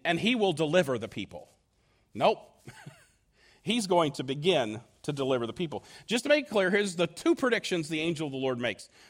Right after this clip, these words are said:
To Manoah's wife, interestingly, she's not named. He's named, she's not. We'll keep talking about that. Manoah's wife, the angel says,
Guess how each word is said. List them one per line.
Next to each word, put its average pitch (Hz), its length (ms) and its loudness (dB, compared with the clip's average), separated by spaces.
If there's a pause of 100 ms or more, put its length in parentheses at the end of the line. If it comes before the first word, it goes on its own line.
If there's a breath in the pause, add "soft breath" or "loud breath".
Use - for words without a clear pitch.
To 190 120 4
Manoah's 220 420 4
wife, 151 380 4
interestingly, 269 560 -2
she's 269 260 -2
not 247 240 0
named. 160 380 0 (260 soft breath)
He's 285 340 2
named, 214 340 0
she's 233 280 -4
not. 147 460 0
We'll 160 140 -4
keep - 260 -10
talking 143 320 0
about 104 220 -4
that. 101 320 -8 (360 soft breath)
Manoah's 226 460 4
wife, 156 400 2 (1200 soft breath)
the 190 100 4
angel 262 320 2
says, 180 380 2